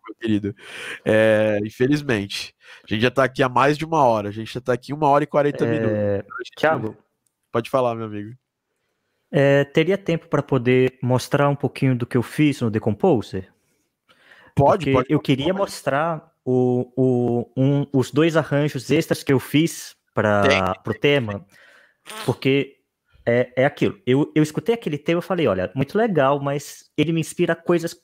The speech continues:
Speaker 2: completamente fora daquele,
Speaker 1: <laughs> É um,
Speaker 2: daquele"
Speaker 1: é um pouco do desafio, né? É um pouco do desafio,
Speaker 2: Uhum.
Speaker 1: né, também. É,
Speaker 2: Mandei
Speaker 1: vamos,
Speaker 2: aí
Speaker 1: vamos
Speaker 2: no
Speaker 1: por
Speaker 2: chat.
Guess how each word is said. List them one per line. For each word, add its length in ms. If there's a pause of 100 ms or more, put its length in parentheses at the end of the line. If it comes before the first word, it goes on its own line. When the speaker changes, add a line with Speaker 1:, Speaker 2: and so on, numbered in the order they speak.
Speaker 2:
completamente 720
fora 540 (260)
daquele, 880
Speaker 1:
<laughs> 640 (960)
É 360
um, 60
Speaker 2:
daquele" 260
Speaker 1:
é 40
um 120
pouco 200
do 120
desafio, 560
né? 220
É 80
um 80
pouco 240
do 120
desafio, 520
Speaker 2:
Uhum. 140
Speaker 1:
né, 80
também. 280 (760)
É, 240
Speaker 2:
Mandei 180
Speaker 1:
vamos, 140
Speaker 2:
aí 60
Speaker 1:
vamos 240
Speaker 2:
no 60
Speaker 1:
por 100
Speaker 2:
chat. 380